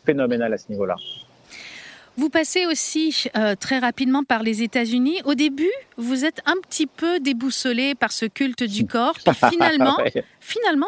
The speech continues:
Speaker 2: vous avez une phrase que je trouve très juste. On ne va
Speaker 1: Ouais.
Speaker 2: pas juger.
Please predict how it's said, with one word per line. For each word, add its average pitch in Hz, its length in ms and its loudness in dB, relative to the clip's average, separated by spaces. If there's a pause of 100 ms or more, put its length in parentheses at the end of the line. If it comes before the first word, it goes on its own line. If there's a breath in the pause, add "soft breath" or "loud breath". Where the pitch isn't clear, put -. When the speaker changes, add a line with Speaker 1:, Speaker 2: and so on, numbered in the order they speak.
Speaker 2:
vous 302 100 0
avez 233 160 0
une 247 100 0
phrase - 260 -4
que - 100 -4
je - 80 -4
trouve - 180 -8
très 262 280 -4
juste. 277 420 -4 (340 loud breath)
On 247 80 0
ne 247 140 2
va 262 140 2
Speaker 1:
Ouais. 262 60 -4
Speaker 2:
pas 403 160 0
juger. 220 680 0